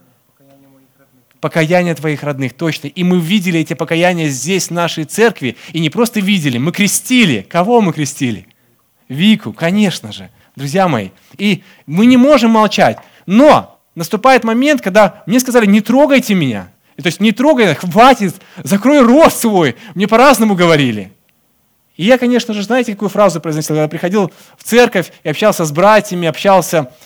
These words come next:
с друзьями: "Друзья мои, не понимаю, я хочу донести, ну, нет пророка в своем отечестве".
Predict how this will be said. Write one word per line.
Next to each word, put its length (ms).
с 80
друзьями: 800
"Друзья 280
мои, 120
не 140
понимаю, 640
я 320
хочу 240
донести, 460
ну, 300
нет 340
пророка 340
в 40
своем 240
отечестве". 640